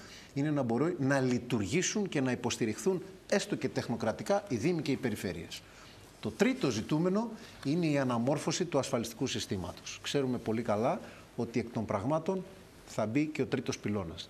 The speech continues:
Θα μπει και η ιδιωτική πρωτοβουλία μέσα στο ασφαλιστικό σύστημα. Γι' αυτό πρέπει να λυθούν όλα τα προβλήματα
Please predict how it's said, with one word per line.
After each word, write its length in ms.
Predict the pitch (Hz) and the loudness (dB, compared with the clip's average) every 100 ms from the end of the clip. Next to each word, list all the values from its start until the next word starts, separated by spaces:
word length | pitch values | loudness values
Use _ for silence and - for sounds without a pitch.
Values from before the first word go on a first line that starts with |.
| - | -6
Θα 100 | 110 | -2
μπει 220 | 101 127 127 | 0 0 2
και 120 | 139 | 4
η 100 | 131 | 4
ιδιωτική 520 | 117 113 113 101 139 | 4 2 0 0 0
πρωτοβουλία 560 | 113 - 98 104 110 101 | 0 -2 0 0 0 0
μέσα 240 | 101 107 | -2 -2
στο 120 | - | -4
ασφαλιστικό 460 | 95 95 87 - 90 | -4 -4 -6 -6 -6
σύστημα. 420 | - 87 - - - - - - - - - | -4 -8 -10 -16 -18 -20 -18 -18 -20 -18 -6
Γι' 120 | 123 | -2
αυτό 300 | 117 - 160 | -2 0 0
πρέπει 260 | 147 151 127 | 2 0 2
να 120 | 120 | 2
λυθούν 400 | 110 107 208 196 | 2 2 2 2
όλα 140 | 135 | 2
τα 100 | 113 | 0
προβλήματα 640 | 92 98 113 104 85 - | 0 0 0 -2 -4 -10